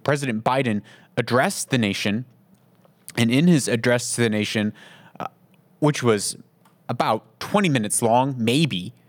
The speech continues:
took no answers from the press. He was on holiday the whole weekend. He gets on a helicopter,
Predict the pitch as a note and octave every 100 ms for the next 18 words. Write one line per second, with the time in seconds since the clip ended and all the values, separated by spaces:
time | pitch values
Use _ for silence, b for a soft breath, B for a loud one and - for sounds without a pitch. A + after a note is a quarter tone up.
0 | b b b b b _ _ - E3+ -
1 | C#3 D#3 G#3 C4 - A#2+ A2 - A2 F#2
2 | F#2+ - - - A2 G2 - G#2+ - -
3 | - _ _ _ _ _ _ F3+ F3 F3+
4 | D3+ F3 A3+ E3 A2+ A2+ C3 A#2+ B2 A#2+
5 | A2+ D3 - _ _ b b b - E3+
6 | G3+ G3 G3+ F3 D#3 E3+ D#3+ C#3+ C#3 D3
7 | D3+